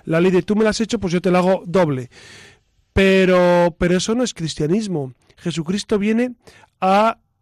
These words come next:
implementar una nueva norma, que es la ley del amor. Y si tú me haces daño, yo te devuelvo amor.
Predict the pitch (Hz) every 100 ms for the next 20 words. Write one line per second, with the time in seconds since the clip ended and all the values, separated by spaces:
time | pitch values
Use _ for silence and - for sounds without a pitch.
0 | _ _ - 196 214 202 202 233 240 -
1 | 262 233 180 170 156 165 214 214 180 170
2 | 170 165 165 156 139 180 302 _ _ _
3 | - _ _ 190 180 180 185 208 220 214
4 | 208 220 226 233 - - 185 196 196 208
5 | - 175 170 180 165 170 208